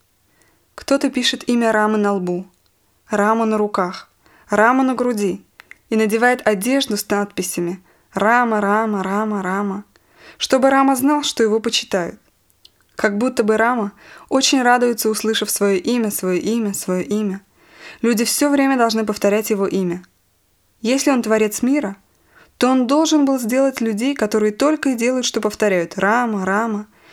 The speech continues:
ничего другого. Ведь ему это так нравится. Если ему на самом деле нравится только своё имя, тогда какой же он эгоцентричный?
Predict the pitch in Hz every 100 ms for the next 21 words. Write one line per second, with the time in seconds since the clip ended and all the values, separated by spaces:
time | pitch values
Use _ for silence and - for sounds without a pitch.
0 | - - 254 277 294 277 254 220 196 165
1 | 165 _ _ _ _ _ - 214 247 262
2 | 277 240 254 269 269 226 185 170 - 208
3 | - _ _ _ _ _ _ _ 208 208
4 | 220 214 208 214 247 262 226 226 226 208
5 | 220 233 - 226 226 214 - 196 196 254
6 | 214 208 _ _ _ _ _ - 208 214
7 | 214 208 277 285 262 247 - 208 208 208
8 | 196 196 240 247 - 185